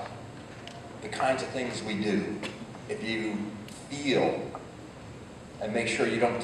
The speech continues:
tolerate people calling people dingbats or our colleagues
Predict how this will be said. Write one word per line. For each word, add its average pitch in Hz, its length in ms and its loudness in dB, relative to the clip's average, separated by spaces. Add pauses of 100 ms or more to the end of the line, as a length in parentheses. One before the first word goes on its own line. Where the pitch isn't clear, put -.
(140)
tolerate 120 480 6 (680)
people 117 260 2 (140)
calling 107 480 10
people 101 520 4 (280)
dingbats - 640 6
or 92 100 8
our 90 380 10
colleagues 110 720 10